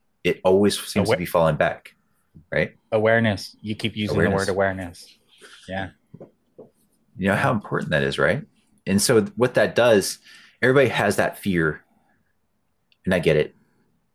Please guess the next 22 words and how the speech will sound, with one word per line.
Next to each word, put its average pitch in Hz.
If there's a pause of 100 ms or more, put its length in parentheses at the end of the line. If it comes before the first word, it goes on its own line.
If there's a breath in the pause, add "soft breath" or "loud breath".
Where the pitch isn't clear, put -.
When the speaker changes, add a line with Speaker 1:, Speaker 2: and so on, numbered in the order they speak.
(260)
Speaker 1:
I 85
totally 87
do. 73 (240)
I -
get 90
it - (120)
because -
I 85
had 82
it -
as 76
well. - (500 loud breath)
But 92 (1160)
giving 92
the 78
knowledge, 87
getting 80
everybody 85
at 78
the 80
same 78
level, 87